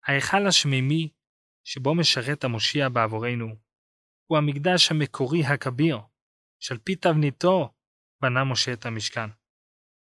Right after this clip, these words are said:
אדוני הניח את רוח קודשו על בוני המקדש עלי אדמות.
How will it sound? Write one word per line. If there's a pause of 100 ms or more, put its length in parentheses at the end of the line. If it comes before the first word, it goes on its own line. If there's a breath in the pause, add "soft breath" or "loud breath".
(340)
אדוני
הניח (180)
את
רוח
קודשו (460)
על
בוני
המקדש
עלי
אדמות.